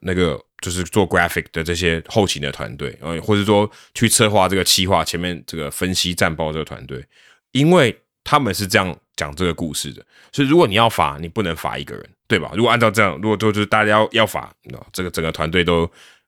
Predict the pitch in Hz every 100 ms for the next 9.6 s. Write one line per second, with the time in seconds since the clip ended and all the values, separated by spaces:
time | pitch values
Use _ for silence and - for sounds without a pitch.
0 | _ _ - 87 92 90 87 76 64 -
1 | 85 73 65 - _ 104 92 98 87 85
2 | 80 71 _ - 80 78 69 104 - 113
3 | 90 82 85 87 85 69 58 69 - -
4 | - - - 104 95 78 76 69 76 98
5 | 95 92 85 95 95 95 87 _ _ _
6 | 90 92 95 85 78 - _ - _ _
7 | _ _ - 113 92 90 85 82 98 98
8 | 95 92 - 92 82 92 95 - 101 90
9 | 78 87 113 92 85 69